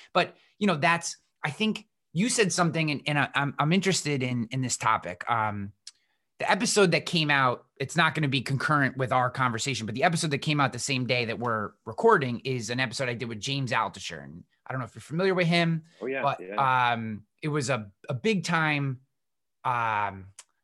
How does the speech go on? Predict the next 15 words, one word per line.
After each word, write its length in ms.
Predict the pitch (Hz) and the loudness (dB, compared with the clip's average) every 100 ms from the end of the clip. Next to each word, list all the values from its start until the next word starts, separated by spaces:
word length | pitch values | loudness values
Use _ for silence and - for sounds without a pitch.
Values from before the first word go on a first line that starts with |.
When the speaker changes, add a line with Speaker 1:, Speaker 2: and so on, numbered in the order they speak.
| _ | _
Speaker 1:
goal 360 | 131 175 165 143 | 2 4 4 2
of 100 | 123 | 0
mine 320 | 135 120 110 | 0 0 -4
to 80 | - | -6
interview 380 | 139 127 104 104 | -6 -6 -6 -8
him, 260 | 98 76 - | -10 -12 -8
'cause 140 | 113 | 0
I've 220 | 127 143 | 2 2
been 100 | 143 | -2
following 320 | 135 135 123 | 0 0 0
him 140 | 123 117 | -4 -6
since 180 | 117 110 | -8 -10
his 160 | 110 | -12
first 280 | 104 101 113 | -12 -12 -8
inve-, 120 | 104 | -8